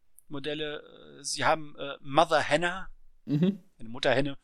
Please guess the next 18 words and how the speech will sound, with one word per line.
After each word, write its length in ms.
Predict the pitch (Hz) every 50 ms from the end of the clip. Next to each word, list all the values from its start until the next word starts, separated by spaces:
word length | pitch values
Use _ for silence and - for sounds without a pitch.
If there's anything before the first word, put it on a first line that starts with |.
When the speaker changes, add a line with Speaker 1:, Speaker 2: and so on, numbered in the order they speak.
| _ _ - -
Speaker 1:
<laughs> 800 | 247 - - 294 - - _ - - - _ _ _ _ -
eine 140 | - 147 147
Nonne, 380 | 147 147 147 160 165 170 - -
eine, 220 | 143 147 170 -
eine 160 | - 156 160 -
Kriegsnonne, 600 | - - 196 - - - 170 160 151 156 170 -
eine, 280 | - 135 147 - - -
eine 320 | - 151 160 160 147 -
Entenkriegsnonne 960 | - 143 - - - 143 - - - 165 - - - 139 135 127 131 165 170 - - - - - - - - - - - - - - -
st-, 240 | - - - -
mit 120 | 147 143 143
der 60 | 151
Streitkeule. 680 | 143 - - - 139 160 - - - 156 151 147 156 156 - - - - - -
Sie 180 | - - 139 139
haben 200 | 135 139 143 143
einen 180 | 139 139 139 131
Da-, 200 | 135 147 147 - - - - - - -
Doktor 720 | - 160 - - - - - - - 175 165 156 147 120